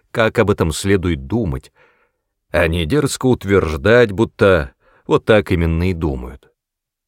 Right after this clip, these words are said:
Забота о том, чтобы ухватиться за что-то достоверное —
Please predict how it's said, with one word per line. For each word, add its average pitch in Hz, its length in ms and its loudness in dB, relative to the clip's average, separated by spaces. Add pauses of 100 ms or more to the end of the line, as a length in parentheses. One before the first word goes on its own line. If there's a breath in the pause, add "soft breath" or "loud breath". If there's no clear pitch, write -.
(640)
Забота 87 460 -2
о 98 40 0
том, 123 260 -4
чтобы 95 260 -4
ухватиться 80 540 -6
за 90 120 0
что-то - 320 -6
достоверное — 104 1040 -2